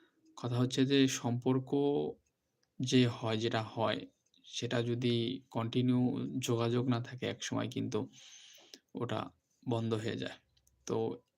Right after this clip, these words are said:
এরকমই যে আপনি একটা কাজ করতে চাচ্ছেন, যদি ওইখানে ওই কাজে যদি আপনি লিখে না রাখেন বা অন্যান্য যে কার্যক্রম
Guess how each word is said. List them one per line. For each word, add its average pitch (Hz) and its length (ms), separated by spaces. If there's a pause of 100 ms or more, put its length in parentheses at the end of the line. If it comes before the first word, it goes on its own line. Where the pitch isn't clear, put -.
এরকমই 127 600 (800)
যে 120 100
আপনি 120 260
একটা 120 180
কাজ 123 240
করতে 127 340
চাচ্ছেন, 127 640 (920)
যদি 120 360
ওইখানে 120 600
ওই 113 140
কাজে 113 420
যদি 113 480
আপনি 110 480 (1400)
লিখে 127 380
না 120 220
রাখেন 107 440
বা 107 220
অন্যান্য 117 580
যে 117 120
কার্যক্রম 113 680